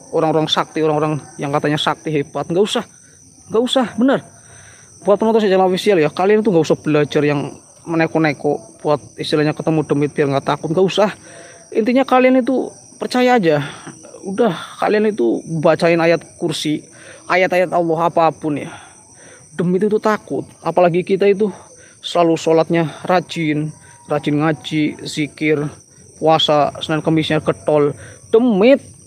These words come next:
melayu, ora usah nongol kon. Karena aku tuh merasakan energi jenengan, jadi tek loro tuh. Iya, oh. Jadi buat penonton saya Jalan Official dimanapun kalian berada, kalian kalau ketemu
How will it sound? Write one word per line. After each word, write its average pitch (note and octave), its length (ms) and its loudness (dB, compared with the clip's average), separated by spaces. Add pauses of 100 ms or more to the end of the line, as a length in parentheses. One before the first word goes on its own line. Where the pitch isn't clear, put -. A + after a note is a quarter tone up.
melayu, B3 760 4 (1040)
ora - 80 -4
usah A#3+ 160 0
nongol A#3+ 520 4 (100)
kon. G#3+ 220 2 (580)
Karena A#3+ 240 2
aku B3+ 80 2
tuh C4 160 4
merasakan B3+ 320 2
energi A3+ 320 4
jenengan, C#3+ 400 0
jadi F3 240 2
tek - 80 -18 (500)
loro G#3+ 300 6
tuh. D3+ 500 4 (840)
Iya, B3+ 240 2
oh. A3 540 4 (400)
Jadi F3+ 160 0
buat G3 160 4 (260)
penonton F#3+ 320 0
saya F3+ 120 0
Jalan D#3+ 180 2
Official D#3 340 -2
dimanapun D3+ 380 0
kalian D3+ 180 0
berada, D3 480 0 (800)
kalian E3 800 0
kalau E3+ 240 2
ketemu D#3+ 280 -2